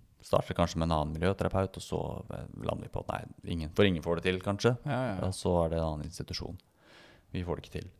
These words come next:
Speaker 2: Men, men, men jeg lurer på noe, Lars.
Speaker 1: Mm.
Speaker 2: Fordi jeg, jeg har hørt det her, eh, fra flere som jobber med, med ungdom,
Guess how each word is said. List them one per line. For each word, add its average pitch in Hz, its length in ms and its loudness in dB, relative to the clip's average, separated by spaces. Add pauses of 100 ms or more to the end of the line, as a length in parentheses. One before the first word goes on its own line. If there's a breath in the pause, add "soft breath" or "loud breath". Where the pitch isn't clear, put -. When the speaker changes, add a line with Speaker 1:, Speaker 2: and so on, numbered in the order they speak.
Speaker 2:
Men, 135 180 -2
men, 139 120 -8 (120)
men 120 220 -4
jeg 131 100 -4
lurer 131 160 4
på 98 60 -4
noe, 98 100 0
Lars. 98 220 0 (180)
Speaker 1:
Mm. 110 260 4 (300 loud breath)
Speaker 2:
Fordi 143 220 4 (640)
jeg, 139 380 0
jeg 117 80 4
har 135 120 4
hørt 113 160 2
det 113 100 2
her, 107 300 2
eh, 110 500 2 (200)
fra 101 200 2
flere 92 240 -4
som 104 140 0
jobber 95 240 0
med, 95 260 -2
med 98 380 -2
ungdom, 113 340 2